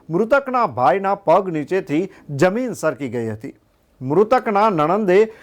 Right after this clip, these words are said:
તેમના પતિ કૃષ્ણભાઈને કહ્યું હતું કે ભાવનાબેનને તેની જાતે આત્મહત્યા નથી કરી, પરંતુ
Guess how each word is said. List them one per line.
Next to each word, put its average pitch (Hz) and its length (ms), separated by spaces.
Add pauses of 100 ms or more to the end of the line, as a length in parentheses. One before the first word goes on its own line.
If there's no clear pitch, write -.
(200)
તેમના 202 320
પતિ 202 320
કૃષ્ણભાઈને 147 680
કહ્યું 165 280
હતું 202 320
કે 196 300
ભાવનાબેનને 160 920
તેની 139 280
જાતે 135 380
આત્મહત્યા 147 520
નથી 127 260
કરી, 185 240
પરંતુ 180 640